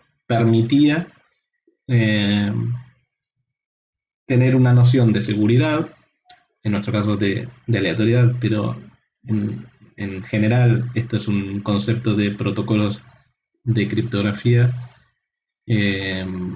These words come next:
una noción que es universalmente componible,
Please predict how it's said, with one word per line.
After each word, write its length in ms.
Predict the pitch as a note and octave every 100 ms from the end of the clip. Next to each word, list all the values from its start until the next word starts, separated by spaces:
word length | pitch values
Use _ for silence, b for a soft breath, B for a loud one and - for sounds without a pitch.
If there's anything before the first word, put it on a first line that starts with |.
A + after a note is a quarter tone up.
| A#2 _
una 180 | A#2 A#2
noción 440 | A2 B2+ B2 B2+
que 280 | B2 A2+ A2+
es 240 | A#2+ - _ _ _ _ _ _ _ _ _ -
universalmente 840 | B2 A#2 A2 B2 A2+ A2 G#2+ G#2+
componible, 760 | A#2 G#2 B2 E3 E3 C#3 D#3